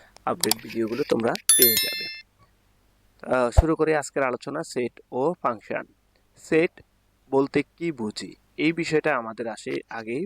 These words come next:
সুপরিচিত হতে হবে। সেট শব্দটি বলতে কি বোঝায়? আসলে সেট বলতে বোঝায় যে আমরা বাসা বাড়িতে যত কিছুই ব্যবহার করি না থাক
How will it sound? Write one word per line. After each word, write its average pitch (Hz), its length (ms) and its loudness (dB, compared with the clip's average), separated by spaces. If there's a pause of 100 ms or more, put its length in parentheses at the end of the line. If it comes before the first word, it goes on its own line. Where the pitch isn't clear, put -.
সুপরিচিত 123 560 -2
হতে 107 280 -6
হবে। 123 180 0 (380)
সেট - 320 0
শব্দটি 156 400 -2
বলতে 143 280 2
কি - 140 -2
বোঝায়? 113 400 -2 (180)
আসলে 143 320 -4
সেট 156 380 -2
বলতে 156 300 0
বোঝায় 127 420 -2 (420)
যে 110 220 -2 (360)
আমরা 117 320 -2 (120)
বাসা 113 300 0
বাড়িতে 139 400 0
যত 123 240 -4
কিছুই - 280 -10
ব্যবহার 117 400 -6
করি 107 240 -12
না 107 120 -14
থাক 104 180 -12